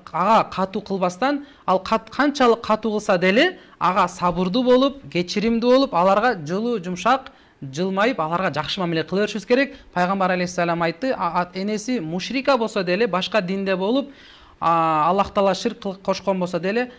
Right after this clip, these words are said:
ал менен мамилеңди түзө бергин, ал менен сүйлөшө бергин деген да. Мен бир улуу бир, э, а,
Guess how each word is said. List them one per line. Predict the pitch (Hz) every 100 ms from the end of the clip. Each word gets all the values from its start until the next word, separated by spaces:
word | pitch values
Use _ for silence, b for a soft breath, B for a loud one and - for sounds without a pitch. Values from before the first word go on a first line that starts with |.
| B
ал | 165 214
менен | 196 202
мамилеңди | 170 170 175 165 143
түзө | 160 160 208
бергин, | 208 233
ал | 160 160
менен | 175 185
сүйлөшө | - 165 151 160
бергин | 147 135 127
деген | 123 123
да. | 170 B B B B
Мен | 240 254
бир | 233
улуу | 262 277
бир, | 240
э, | 220
а, | 170 170 170 170 165 160 175 175 160 156